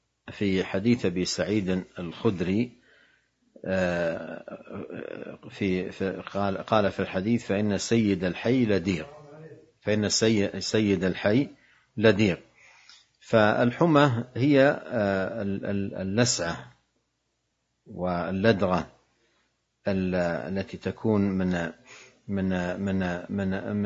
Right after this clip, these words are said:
من العقرب فيتأذى بسمها البدن. ت-، فيقول الأسود: "سألت عائشة عن الرقية، عن الرقية، فقالت: رخص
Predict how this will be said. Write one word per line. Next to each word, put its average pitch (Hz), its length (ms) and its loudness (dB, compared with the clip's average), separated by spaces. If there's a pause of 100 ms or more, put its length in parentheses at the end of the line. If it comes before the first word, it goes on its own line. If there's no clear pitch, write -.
(180)
من 196 180 -2
العقرب 98 580 -2
فيتأذى 92 960 -2 (260)
بسمها 92 1040 0
البدن. 101 540 2 (1160)
ت-، 123 60 -2 (300)
فيقول 107 760 2
الأسود: 107 560 2
"سألت 123 460 2
عائشة 110 640 0
عن 135 500 2 (100)
الرقية، 104 640 -2 (720)
عن 101 240 0
الرقية، 104 600 -4 (500)
فقالت: - 640 4
رخص 127 520 2